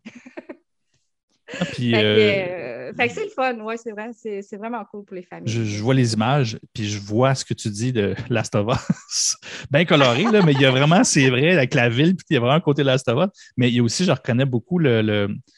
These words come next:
Speaker 2: ça faisait longtemps que j'avais vu Kirby, là, de, de mon côté.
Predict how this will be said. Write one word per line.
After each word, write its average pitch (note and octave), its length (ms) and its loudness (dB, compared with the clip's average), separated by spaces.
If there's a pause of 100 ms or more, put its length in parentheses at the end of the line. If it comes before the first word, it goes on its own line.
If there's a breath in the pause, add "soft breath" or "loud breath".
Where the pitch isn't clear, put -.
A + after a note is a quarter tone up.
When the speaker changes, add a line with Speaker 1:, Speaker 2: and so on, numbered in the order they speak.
(440 soft breath)
Speaker 2:
ça - 80 -12
faisait A#2 200 -2
longtemps A2+ 260 0
que C3 60 2
j'avais A2+ 160 2
vu G#2+ 120 -6
Kirby, A2 360 -2
là, C#3+ 180 -2
de, G#2+ 320 0
de G#2 100 -4
mon G#2 160 0
côté. A2+ 400 -4